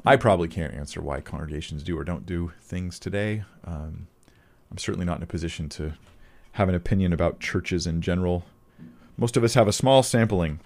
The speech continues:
of churches, and we assume that that represents churches all around the world when we don't really know what's going on with churches around the world.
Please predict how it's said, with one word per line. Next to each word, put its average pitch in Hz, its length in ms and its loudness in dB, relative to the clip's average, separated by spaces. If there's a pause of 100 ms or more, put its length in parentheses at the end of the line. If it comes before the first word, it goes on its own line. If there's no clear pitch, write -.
(160)
of 92 140 -2
churches, 73 560 -4
and 80 180 -4
we 85 140 0
assume 113 420 2
that 101 120 2
that 85 180 4
represents 85 640 -2 (200)
churches 87 300 -4
all 95 140 4
around 92 180 0
the 85 100 -2
world 80 260 -2
when 82 260 -10 (160)
we 92 100 -4
don't 85 120 -4
really 90 140 -4
know 87 80 -2
what's 110 200 -2
going 80 180 -6
on 76 140 -6
with 71 100 -14
churches 73 300 -10
around 76 160 -6
the 73 40 -8
world. 80 240 -4